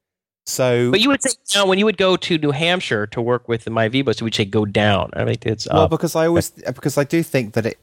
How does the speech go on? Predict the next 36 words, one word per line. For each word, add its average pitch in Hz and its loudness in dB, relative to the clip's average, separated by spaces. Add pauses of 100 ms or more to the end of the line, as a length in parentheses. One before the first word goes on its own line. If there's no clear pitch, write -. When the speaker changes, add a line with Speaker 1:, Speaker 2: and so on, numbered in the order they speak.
(120)
Speaker 1:
it, - -2
it 131 0
feels 147 2
like 113 2
it's 104 -4
lower. 110 2 (720)
I 113 2
don't 117 0
know 110 2
why, 104 2
when 101 0
I 104 2
think 107 -8
of 101 -6
it 98 -2
in 196 -2
my 190 -2
head. 190 -2 (1500)
Speaker 2:
Huh. 143 0 (420)
Okay. 113 2
Speaker 1:
It's, - -2
it, 131 -4
I 147 2
know 165 2
it's 160 -4
a - -6
cross, 151 0
but 107 -4
it 101 -4
feels 131 0
like 113 0
it's - -8
a - -14
cross - -2
and 95 -2
down. 98 2